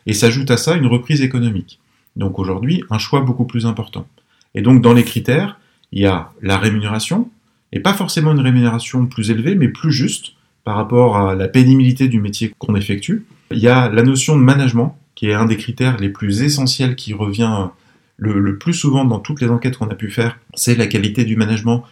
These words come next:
la façon dont on est connu, reconnu, perçu, accompagné. Et puis, l'équilibre vie pro, vie perso, donc avec... Euh, de l'autonomie, une souplesse sur les horaires de travail, être reconnu en tant qu'individu et pas en tant que, euh,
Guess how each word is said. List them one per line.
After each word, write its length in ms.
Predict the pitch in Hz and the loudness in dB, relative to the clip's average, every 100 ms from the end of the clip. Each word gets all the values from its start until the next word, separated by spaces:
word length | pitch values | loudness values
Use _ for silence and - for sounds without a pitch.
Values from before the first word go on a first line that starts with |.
| - - _ | -20 -20 _
la 100 | 95 | -4
façon 320 | 101 127 131 131 | -2 0 0 2
dont 200 | 117 110 | 0 0
on 180 | 113 110 | 0 2
est 200 | 110 107 - | 0 -2 -2
connu, 480 | 131 123 123 123 120 | 2 4 4 2 2
reconnu, 760 | 107 127 127 120 117 123 120 | 2 2 2 0 2 0 -2
perçu, 540 | 139 135 - 127 127 127 | -4 -4 -4 -4 -4 -4
accompagné. 640 | 123 - 107 107 117 190 - _ _ | -6 -4 -2 0 0 -2 -8 _ _
Et 120 | 120 104 | -4 -2
puis, 340 | 117 143 180 - - | 0 0 0 -8 -4
l'équilibre 360 | 113 107 117 113 | 0 0 -2 0
vie 100 | 120 | -2
pro, 180 | - 120 | 0 -2
vie 120 | 107 | 0
perso, 340 | 107 95 135 | -2 -2 -2
donc 180 | 156 117 | -2 -2
avec... 400 | 101 98 120 - | -2 -2 -4 -4
Euh, 200 | 104 92 87 _ _ _ | -4 -4 -8 _ _ _
de 120 | - 110 | 2 4
l'autonomie, 840 | 110 117 107 104 104 127 139 139 | 4 2 2 2 4 4 2 0
une 140 | 123 127 | 0 0
souplesse 360 | 123 113 120 | -2 -4 -4
sur 160 | - 104 | -4 -4
les 160 | 101 | -2
horaires 220 | 101 101 98 | -2 -2 -2
de 100 | 101 | -4
travail, 580 | - 98 95 113 143 143 - | -4 -4 -2 -2 -2 -6 -10
être 280 | - 98 - | -10 -4 0
reconnu 420 | 110 113 104 120 | 0 2 2 4
en 100 | 123 | 2
tant 140 | - 101 | 0 -4
qu'individu 720 | 110 104 107 101 98 120 127 | -2 -2 -2 -4 -2 -2 -2
et 60 | 98 | -2
pas 140 | 110 104 | -4 -4
en 60 | |
tant 180 | 98 107 | -2 -2
que, 180 | 107 - | -2 -4
euh, 200 | 95 87 | -4 -4